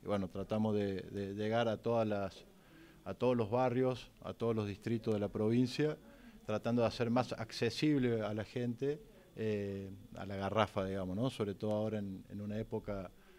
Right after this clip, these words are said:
digamos, donde se viene el frío, donde la garrafa se usa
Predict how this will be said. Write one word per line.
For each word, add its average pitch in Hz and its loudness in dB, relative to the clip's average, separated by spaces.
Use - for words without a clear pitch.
digamos, 107 -4
donde 104 -4
se 107 -6
viene 107 0
el 101 0
frío, 131 4
donde 113 2
la 98 -2
garrafa 101 -2
se - -10
usa 101 -8